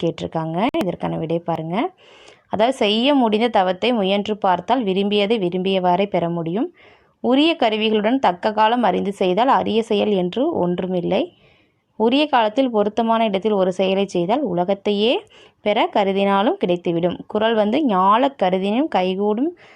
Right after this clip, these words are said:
காலக் கருதி இடத்தால் செய்யின்." அதாவது, உலகத்தை வெல்ல கருதுபவர் கலங்காமல் உரிய காலத்திற்கு காத்திருப்பர்.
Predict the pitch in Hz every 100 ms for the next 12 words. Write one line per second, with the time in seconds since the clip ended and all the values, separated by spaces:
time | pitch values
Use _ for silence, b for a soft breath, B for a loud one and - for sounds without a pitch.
0 | B _ 214 220 240 269 269 214 214 330
1 | 190 180 - 180 185 - 175 175 185 b
2 | b b - 180 180 240 202 202 208 220
3 | 247 254 190 175 185 202 233 - - -
4 | - _ _ _ - 185 180 180 170 220
5 | 320 170 - 180 202 220 226 285 202 196
6 | 220 220 185 180 180 185 214 170 175 180
7 | 175 285